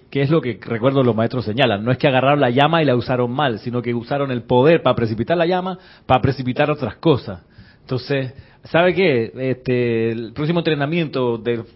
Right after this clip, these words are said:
del los poderes precipitadores va a ser en, no sé, en el desierto de Gobi, a ver quién llega, hermano, y a pie.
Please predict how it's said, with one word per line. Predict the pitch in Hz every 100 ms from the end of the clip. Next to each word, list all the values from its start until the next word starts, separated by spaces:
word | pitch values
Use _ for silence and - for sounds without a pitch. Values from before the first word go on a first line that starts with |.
| _
del | 110 107
los | 113
poderes | - 139 165
precipitadores | 151 127 123 120 143 160 123
va | 123
a |
ser | - 151 147
en, | 135 120 113 107 - _
no | 151 160
sé, | 190 147 131 120
en | 120 117 - - - _ -
el | 113 120
desierto | 127 160 175
de | 156
Gobi, | 135 160 160 127
a | 120
ver | 131
quién | 147 139 131
llega, | 139 120
hermano, | 98 90 92
y | 110
a | 104 -
pie. | 151 135 98 80